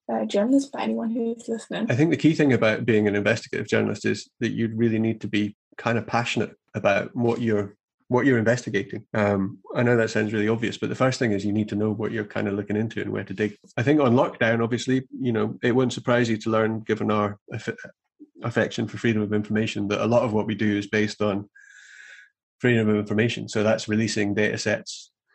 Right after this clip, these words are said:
Speaker 2: you know, and being really kind of strategic about how we use F O I. So, you know, there are times when we've looked at a particular topic and, you know, organizations must really, really, really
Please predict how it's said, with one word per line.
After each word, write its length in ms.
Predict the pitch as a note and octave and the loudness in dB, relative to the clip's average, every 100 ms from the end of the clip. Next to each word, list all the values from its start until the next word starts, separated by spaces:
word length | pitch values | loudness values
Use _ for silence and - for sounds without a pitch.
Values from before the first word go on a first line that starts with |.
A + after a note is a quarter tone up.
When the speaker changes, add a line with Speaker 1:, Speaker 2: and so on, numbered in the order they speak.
| _ _ A2+ | _ _ -2
Speaker 2:
you 120 | G#2 | 0
know, 80 | G2+ | 0
and 140 | G#2 | 2
being 220 | B2 A2 | 4 4
really 300 | A2 A2 G#2 | 4 2 0
kind 240 | G#2 A2 G#2 | -2 -2 -2
of 60 | |
strategic 520 | - A2 - A#2+ A2+ G2+ | -4 -4 0 0 0 0
about 200 | G#2 G#2+ | 0 0
how 140 | G#2+ | 0
we 120 | G2+ | 2
use 200 | G#2 G2+ | 0 0
F 160 | G#2+ A2 | -4 -2
O 100 | A2 | -2
I. 220 | G#2+ G#2+ - | -2 -4 -8
So, 320 | A2 A2 A2 | -6 -6 -6
you 120 | A2 | -4
know, 260 | G#2 G2 G2 _ | -4 -4 -8 _
there 160 | G#2+ G#2 | 0 0
are 40 | |
times 360 | A2+ A#2 G#2+ G2+ | 2 2 2 0
when 100 | G2+ | 0
we've 120 | F#2+ | 0
looked 260 | G#2 G#2 G#2 | 0 0 -2
at 140 | - - | -4 -6
a 60 | - | -16
particular 400 | - G2+ G2 G2+ | -2 -2 0 -2
topic 420 | - G#2 A2 - | -2 -4 -4 -4
and, 320 | G2+ G2+ A2+ | -4 -2 -2
you 60 | G#2+ | -2
know, 240 | G2+ G2+ - _ - | -2 -4 -12 _ -2
organizations 680 | A2 G#2 G2+ G#2+ A2 G#2 - | 0 2 2 2 0 -2 -4
must 180 | G2+ G#2 | -6 0
really, 300 | G#2 G2 F#2+ | 2 2 2
really, 300 | G2+ G2 G2 | 2 0 0
really 400 | G2+ F#2+ G#2 | 0 0 -2